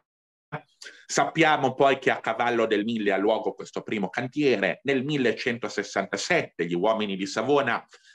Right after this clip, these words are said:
stipulano una convenzione con gli uomini di Recco per una fornitura di tegole di ardesia, però questo credo voglia dire che si stava riparando il tetto della vecchia cattedrale, non che si stava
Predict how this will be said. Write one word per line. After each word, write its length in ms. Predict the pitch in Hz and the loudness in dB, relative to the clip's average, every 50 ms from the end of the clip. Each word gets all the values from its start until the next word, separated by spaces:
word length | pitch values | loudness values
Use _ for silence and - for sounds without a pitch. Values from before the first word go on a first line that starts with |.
| _ _ | _ _
stipulano 840 | - - - - 208 196 175 - 120 110 104 98 92 92 87 78 - | -10 -6 0 4 4 4 4 6 6 6 6 6 4 4 2 2 2
una 240 | - 104 104 104 104 | 2 2 2 2 0
convenzione 880 | - 117 107 107 98 98 104 107 - - 160 170 160 135 113 95 95 - | 0 0 0 2 2 2 0 0 0 2 4 6 6 6 4 2 -2 -4
con 140 | - 95 92 | -2 -4 -2
gli 100 | 90 95 | -2 0
uomini 460 | 95 101 110 113 104 101 101 101 95 | 0 2 2 2 0 -2 -4 -4 -2
di 120 | 92 98 | -2 0
Recco 500 | 101 113 113 107 107 - _ - 92 - | 0 2 0 0 -2 -6 _ -6 -6 -6
per 140 | - 82 82 | -4 -4 -2
una 200 | 95 101 95 95 | -2 -2 -2 -2
fornitura 720 | - - 131 131 123 117 110 104 - - 135 123 104 90 | -2 -2 0 0 0 -2 -4 -6 -4 -2 0 0 0 0
di 180 | 87 - 110 - | -2 -4 -6 -2
tegole 460 | - 120 120 98 101 107 95 92 95 | 0 -2 0 0 0 0 0 0 0
di 80 | 92 98 | -2 -2
ardesia, 760 | 95 95 87 - 95 90 82 78 - - - 110 127 143 - - - _ - - - _ _ | -2 -4 -4 -4 -4 -4 -6 -6 -8 -4 -2 0 0 0 -2 -4 -10 _ -20 -20 -20 _ _
però 260 | - 123 127 127 - | 0 2 2 2 2
questo 480 | - - 117 113 110 - - - 107 | 4 4 4 4 2 0 -2 -2 -2
credo 400 | - - 104 110 110 104 107 101 | 0 2 2 2 4 4 2 2
voglia 340 | 95 92 95 98 98 95 98 98 | 2 2 2 2 2 0 0 -2
dire 340 | 82 95 107 101 104 98 | -2 -2 -2 0 0 -2
che 100 | - - | -2 -6
si 160 | 95 - 104 - | -8 -8 -8 -8
stava 300 | - - 104 98 98 95 | -4 -4 -2 -2 0 -2
riparando 580 | 95 92 - 98 92 95 104 107 104 101 101 | -2 -2 -2 -2 -2 0 -2 -2 -2 -2 -2
il 140 | 98 95 - _ | -2 -2 -2 _
tetto 320 | - 110 107 - - 107 | -4 -4 -4 -4 -4 -4
della 300 | 95 95 92 90 90 92 | -2 0 0 0 0 0
vecchia 460 | 92 110 107 - - _ - 92 - | 0 0 -2 -4 -6 _ -6 -6 -6
cattedrale, 800 | - - 85 - _ - 85 80 90 90 87 82 78 80 78 80 82 | -6 -6 -8 -8 _ -8 -4 -2 0 0 2 2 0 0 -2 -2 -2
non 220 | 80 92 101 98 | -2 -2 -4 -4
che 120 | - - 90 | -4 -8 -8
si 140 | - - | -8 -12
stava 500 | 98 - - 95 92 90 92 92 85 - | -14 -6 0 0 2 2 2 2 2 0